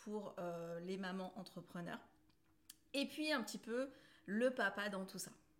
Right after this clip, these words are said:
Randy, euh, Zuckerberg, qui est la sœur de Mark Zuckerberg, qui est le fondateur de, de Facebook, nous disait : « La culpabilité est un fardeau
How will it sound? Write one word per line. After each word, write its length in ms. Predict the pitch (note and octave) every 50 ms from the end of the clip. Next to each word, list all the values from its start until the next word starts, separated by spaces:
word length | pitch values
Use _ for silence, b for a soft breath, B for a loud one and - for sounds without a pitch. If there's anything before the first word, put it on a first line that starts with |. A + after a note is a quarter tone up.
| _ _ - _ - B B B B B B B B B
Randy, 440 | - G3 C4+ E4+ F4 F4 E4+ D4 E4+ E4+ F4 F4 F4+ - - -
euh, 140 | A3 G3+ G3
Zuckerberg, 800 | F#3+ F#3+ D#4 F4+ F4 - D4 B3 G#3 F#3+ F#3 F3 A3 B3 - - - -
qui 140 | - - F#3+
est 100 | F3 F3
la 140 | F3+ F3 F#3
sœur 600 | - - - C#4+ C4+ C#4 C#4 B3+ A#3 G3+ - F#3
de 100 | F3 F#3+
Mark 240 | F#3+ F#3 G#3 G3+ F#3
Zuckerberg, 560 | F#3+ E3+ F3 F3+ F3 E3+ E3+ F3+ G3 G3 F#3+ - - - - _ _ -
qui 100 | - E3
est 40 | D#3+
le 80 | D#3+ D#3
fondateur 420 | - E3+ F3 E3+ F3 F3 F3+ F3
de, 200 | D#3 D#3 D#3 D#3
de 120 | D#3 D3+
Facebook, 400 | C#3+ - F3+ E3+ E3+ F#3+ C4 C#4+ - - B B B B B B B B
nous 100 | B3+ D4
disait : « 560 | C4 C#4 C#4 B3 A#3 B3 A#3+ C4 D4 E4 - -
La 200 | G#3 G3 G3 F#3+
culpabilité 960 | G3 - - F4 F4+ F4+ F4+ D#4+ D4+ C#4 C4+ A#3 A3+ F#3+ - F3 F3 - - - - _ - -
est 240 | G3+ G3+ - -
un 160 | F#3+ E3+ F3 F3
fardeau 800 | F3 - - D#4 D4+ D#4+ D#4 C4+ G#3+ G3 G3+ G#3 - - -